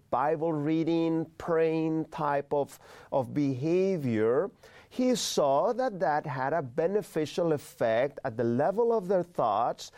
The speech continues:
that changed their behavior and that changed their outlook. That's how powerful the Bible is to change a life. And this is coming from somebody agnostic.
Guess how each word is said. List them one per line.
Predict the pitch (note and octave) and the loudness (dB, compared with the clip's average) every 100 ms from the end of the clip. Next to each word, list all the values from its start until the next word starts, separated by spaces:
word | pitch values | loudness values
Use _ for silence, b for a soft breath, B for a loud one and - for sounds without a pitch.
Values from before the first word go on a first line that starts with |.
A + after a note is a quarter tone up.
| B - | B -4
that | A#2 A#2 | -4 -4
changed | - - F#3+ A3+ A#3+ E3+ | -8 -4 2 2 2 -2
their | F#3 E3 | -2 0
behavior | D3 D3 C#3+ C#3 D#3 E3+ D3+ C#3 B2+ E3+ | 0 0 0 0 2 2 2 2 2 2
and | F#3 F#3 B2+ | 0 -2 0
that | B2+ C#3 | -2 -4
changed | - B2+ A#2+ - | -6 -4 -4 -2
their | D3 - | -4 0
outlook. | G#3+ G#3+ B2+ G2 _ B B B | -2 0 -4 -8 _ B B B
That's | A#3+ B3 | -6 -4
how | - A#3 A#3+ A#3+ - | -2 -2 -4 -8 -12
powerful | - - C#4 D#4+ D4+ B3 - F#3 F#3+ | -8 -2 0 2 0 -2 0 0 2
the | F3 | 0
Bible | B2+ - D3 D#3 D#3 E3+ E3 - | -2 0 2 2 0 -2 -2 -4
is | C3+ B2 A#2+ C3 - B B - | -2 0 2 0 -2 B B -4
to | D3 C#3+ | -4 -4
change | - G3 E3+ E3 D#3+ D#3+ - - | -6 0 2 2 2 0 -6 -6
a | C3+ B2+ | -2 2
life. | C3 C3 G2 F#2 b b - | 2 2 0 -6 b b -4
And | D3+ | -2
this | B3+ C4 | 0 0
is | A#3+ | -2
coming | - F#3 G3 A3+ | 0 0 0 0
from | A3 F#3+ | -2 -2
somebody | - A3 F#3+ F3 | -2 0 0 0
agnostic. | G3+ F#3 G3+ A#3 A3 - A#2 - | 0 0 0 0 -2 -2 -4 -6